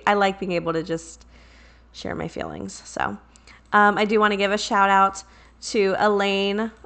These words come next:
Elaine, you wicked, thoughtful banshee. Kelly Corrado,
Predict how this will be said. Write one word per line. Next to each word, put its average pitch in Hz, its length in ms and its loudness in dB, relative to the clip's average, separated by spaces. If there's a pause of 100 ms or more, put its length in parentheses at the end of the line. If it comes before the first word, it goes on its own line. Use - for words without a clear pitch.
Elaine, 240 540 2 (120)
you 208 120 -2
wicked, 214 520 0
thoughtful 202 540 2
banshee. 220 720 -2 (1000)
Kelly 247 320 4
Corrado, 247 1080 4